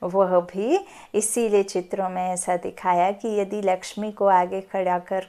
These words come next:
दो भुजाएं, आ, लक्ष्मी की और दो पीछे नारायण की, और नारायण आगे खड़े हुए तो नारायण लक्ष्मी, तो इस तरह से चार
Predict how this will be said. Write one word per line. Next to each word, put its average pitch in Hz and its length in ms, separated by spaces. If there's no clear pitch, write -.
दो 180 260
भुजाएं, 180 640
आ, 196 400
लक्ष्मी 185 580
की 190 200
और 180 200
दो 180 160
पीछे 185 440
नारायण 185 500
की, - 220
और 175 120
नारायण 185 500
आगे 240 300
खड़े 240 260
हुए 233 280
तो 190 160
नारायण 208 560
लक्ष्मी, 196 420
तो 220 60
इस 202 240
तरह 180 260
से 269 220
चार 180 380